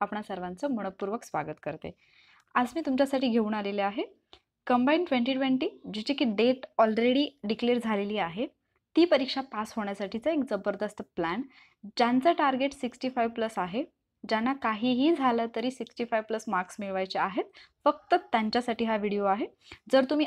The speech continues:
असं मानून चालला असेल की मी चाळीस मार्क्स पाडेन, मी बेचाळीस मार्क पाडेन आणि मी मेरिटमध्ये बसेन, तर हा व्हिडिओ तुमच्यासाठी नाही. कारण जर आत्तापर्यंतचा आपण आयोगाचा विचार केला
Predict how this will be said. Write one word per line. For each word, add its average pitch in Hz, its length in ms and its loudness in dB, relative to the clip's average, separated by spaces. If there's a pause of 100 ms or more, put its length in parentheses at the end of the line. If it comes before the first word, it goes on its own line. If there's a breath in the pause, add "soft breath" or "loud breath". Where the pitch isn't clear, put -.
(100)
असं 240 220 2
मानून 277 300 4
चालला 262 260 4
असेल 262 280 0
की 320 60 2
मी 311 100 2
चाळीस 233 420 0
मार्क्स 233 300 0
पाडेन, 220 340 0
मी 226 180 -4
बेचाळीस 208 480 -2
मार्क 208 260 -2
पाडेन 240 220 0
आणि 262 160 2
मी 262 180 2 (160)
मेरिटमध्ये 233 540 0
बसेन, 190 400 0 (460 loud breath)
तर 247 60 4
हा 247 140 2
व्हिडिओ 247 220 4
तुमच्यासाठी 220 560 -2
नाही. 196 280 0 (400 loud breath)
कारण 277 320 4 (500)
जर 294 180 4
आत्तापर्यंतचा 285 640 2
आपण 285 240 0
आयोगाचा 226 380 0
विचार 240 380 -2
केला 247 180 0